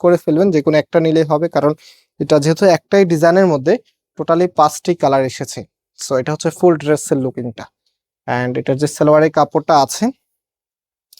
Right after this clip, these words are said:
এটা হচ্ছে সালোয়ারের কাপড়টা। আপনারা যারা একসাথে একই ডিজাইনের ড্রেস বিভিন্ন রঙের একসাথে পরতে চাচ্ছেন, যে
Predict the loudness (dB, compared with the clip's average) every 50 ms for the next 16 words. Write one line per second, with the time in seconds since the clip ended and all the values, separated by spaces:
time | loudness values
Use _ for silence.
0 | _ _ -10 -4 -2 0 0 -2 -2 -6 -8 -4 0 2 4 4 4 2 2 0
1 | 0 0 -2 -2 0 0 0 0 _ _ _ _ _ _ _ _ _ _ -6 -2
2 | 0 2 2 4 4 4 4 4 2 2 -2 -6 -8 -6 -8 -4 0 0 2 2
3 | 0 -2 -4 -10 -10 -10 _ _ -4 -4 -4 -2 -2 -2 -2 0 2 2 2 2
4 | 2 0 0 0 0 0 0 0 0 -4 -10 -14 -12 -8 -8 -6 -4 -2 -2 -2
5 | 0 2 2 4 4 2 4 2 2 2 2 0 -4 -6 -6 -8 -10 -4 -2 -2
6 | -2 0 -2 -4 -2 -4 -4 -4 -4 -4 -6 -8 -12 -14 -16 _ _ _ _ -10